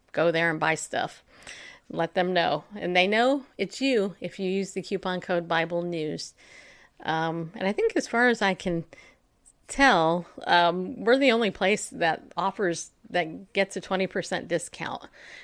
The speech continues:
So if you guys know other people that you think might wanna buy,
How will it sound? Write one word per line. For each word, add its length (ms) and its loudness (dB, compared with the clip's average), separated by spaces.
So 300 4
if 220 2
you 120 2
guys 540 2
know 240 4
other 300 4
people 520 -2
that 160 0
you 100 0
think 300 -4
might 300 0
wanna 260 0
buy, 320 2